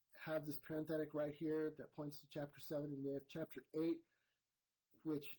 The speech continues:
um, is the prelude going up to, um, opening of, or the sounding of the trumpet judgments.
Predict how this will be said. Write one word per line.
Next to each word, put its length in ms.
um, 280
is 160
the 80
prelude 520
going 300
up 200
to, 280
um, 260
opening 540
of, 340
or 160
the 300
sounding 480
of 160
the 60
trumpet 420
judgments. 640